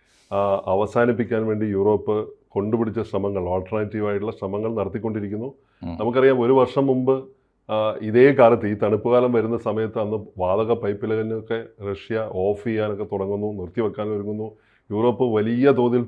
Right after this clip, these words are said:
Speaker 1: തണുത്തു വിറയ്ക്കുന്നു എന്നുള്ള വാർത്തകൾ വരികയും തണുത്തു വിറയ്ക്കുകയും ചെയ്തിരുന്നു. വലിയ ആശങ്കകളായിരുന്നു. അതിനുശേഷം നിരവധി, നിരവധി വിഷയങ്ങളെല്ലാം മാറി,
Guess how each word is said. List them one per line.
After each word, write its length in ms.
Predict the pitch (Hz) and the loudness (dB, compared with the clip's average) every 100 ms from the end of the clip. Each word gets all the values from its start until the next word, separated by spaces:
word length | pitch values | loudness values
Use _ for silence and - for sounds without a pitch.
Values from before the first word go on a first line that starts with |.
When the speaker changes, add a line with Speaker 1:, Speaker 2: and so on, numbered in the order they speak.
| 113 | 0
Speaker 1:
തണുത്തു 320 | 104 107 127 | 0 0 2
വിറയ്ക്കുന്നു 400 | 117 110 117 117 | 2 0 -4 -4
എന്നുള്ള 220 | 113 117 | -4 -2
വാർത്തകൾ 400 | 110 104 98 117 | 0 -2 -2 -4
വരികയും 340 | 110 107 113 110 | -4 -4 -6 -4
തണുത്തു 220 | 113 113 | -4 -4
വിറയ്ക്കുകയും 380 | 123 123 160 156 | -4 -4 -2 -2
ചെയ്തിരുന്നു. 380 | 101 87 80 82 _ _ - | -2 -6 -10 -16 _ _ -2
വലിയ 120 | 147 | 6
ആശങ്കകളായിരുന്നു. 680 | 160 143 160 143 90 80 80 - _ _ - | 8 8 4 2 0 -2 -12 -20 _ _ -4
അതിനുശേഷം 560 | 110 135 143 127 156 | 0 2 2 2 0
നിരവധി, 320 | 127 117 135 | 2 4 4
നിരവധി 500 | 147 143 143 139 143 - | 4 2 2 0 -4 -8
വിഷയങ്ങളെല്ലാം 840 | 101 101 101 123 127 131 127 135 | -8 -8 -2 0 0 0 0 -2
മാറി, 380 | 127 123 135 139 | -2 -2 -2 -6